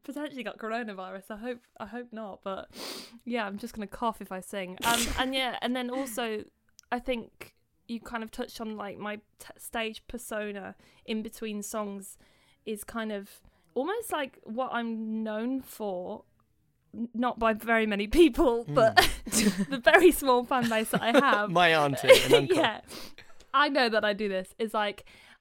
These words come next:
Speaker 1: I sing these very quite serious songs, not all serious, and you don't have to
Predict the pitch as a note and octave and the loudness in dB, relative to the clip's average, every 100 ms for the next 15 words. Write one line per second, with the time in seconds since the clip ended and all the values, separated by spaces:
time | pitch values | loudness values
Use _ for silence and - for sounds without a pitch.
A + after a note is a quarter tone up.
0 | _ A#3 A#3+ B3 - - C#4 C#4 D4+ C4 | _ 0 0 -2 -8 -4 0 0 -2 -4
1 | B3 A3+ - A3 A#3 A#3 A3+ A3+ G3+ - | -6 -8 -8 -6 -4 -4 -6 -6 -6 -8
2 | - G#3+ G#3 G3 F#3+ - G3+ F#3 F3 E3+ | -6 -4 -4 -4 -8 -6 -6 -6 -8 -10
3 | G#3+ - - - - _ _ - G4 - | -10 -12 -18 -20 -20 _ _ -4 -2 0
4 | A3+ B3+ - G#3+ G3 G3+ A#3+ G#3 G#3 G#3 | -2 -2 -6 -6 -6 -6 -8 -10 -8 -8
5 | A3 A3 A#3+ - A3 A#3 - A3 | -8 -6 -6 -8 -10 -10 -10 -12